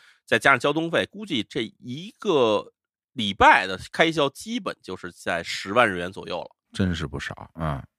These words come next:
Speaker 1: 哎，然后呢，这个林公二去店里的时间多了，那他这时间也长了，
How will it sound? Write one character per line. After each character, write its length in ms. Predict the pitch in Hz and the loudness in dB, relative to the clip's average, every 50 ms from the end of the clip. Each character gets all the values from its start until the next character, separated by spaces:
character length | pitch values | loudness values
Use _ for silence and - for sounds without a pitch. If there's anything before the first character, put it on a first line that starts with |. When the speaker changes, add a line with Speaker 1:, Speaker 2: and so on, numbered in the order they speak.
| _ _ _ - | _ _ _ 0
Speaker 1:
哎， 240 | 101 127 143 - _ _ _ _ _ - - _ _ - | 2 2 2 2 _ _ _ _ _ -20 -20 _ _ -2
然 120 | 165 190 | 2 4
后 180 | 254 285 285 269 | 6 6 6 6
呢， 200 | 254 240 240 226 | 6 6 6 4
这 240 | - 294 269 233 | 2 2 0 2
个 180 | 175 180 156 147 | 4 6 6 6
林 220 | 139 143 190 240 | 6 4 2 0
公 180 | 254 277 285 285 | 0 2 4 6
二 140 | 269 190 156 | 6 6 6
去 180 | - - 202 | 4 -4 -8
店 220 | 190 - 262 208 131 | -6 0 2 2 2
里 60 | 104 | 2
的 100 | 92 98 | -2 -6
时 140 | - - 127 | -10 -8 -4
间 180 | 151 180 202 | -4 -4 -4
多 320 | 202 - 262 254 285 302 285 | -4 -4 -2 0 2 2 2
了， 220 | 240 117 - - - | 0 0 -2 -2 -2
那 160 | 113 107 101 | -2 -2 -2
他 80 | 104 110 113 | -2 -4 -4
这 120 | 131 127 113 | -2 -4 -4
时 160 | - - 139 | -4 -6 -2
间 120 | 185 247 | 2 4
也 80 | 220 131 | 4 4
长 320 | - - - 110 117 170 | 2 4 4 6 6 8
了， 200 | 233 254 190 - | 8 8 6 6